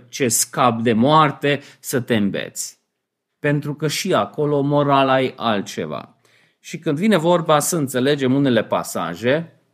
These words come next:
încă un principiu de interpretare a Bibliei, dacă sunt pasaje mai puțin clare, trebuie să apelăm la pasajele clare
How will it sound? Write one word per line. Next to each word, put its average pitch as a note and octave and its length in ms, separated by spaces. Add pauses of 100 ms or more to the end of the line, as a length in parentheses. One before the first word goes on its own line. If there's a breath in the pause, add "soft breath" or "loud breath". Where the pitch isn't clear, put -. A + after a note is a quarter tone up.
(100)
încă C3 220
un A#2 120
principiu A2+ 560
de G#2+ 120
interpretare A2 720
a F2+ 80
Bibliei, D#3+ 640 (280 loud breath)
dacă D3+ 280
sunt E3 360
pasaje D3+ 500
mai B2+ 200
puțin D#3 540
clare, A2+ 800
trebuie - 220
să E3 120
apelăm D3+ 420
la C#3+ 120
pasajele C#3+ 840
clare B2 720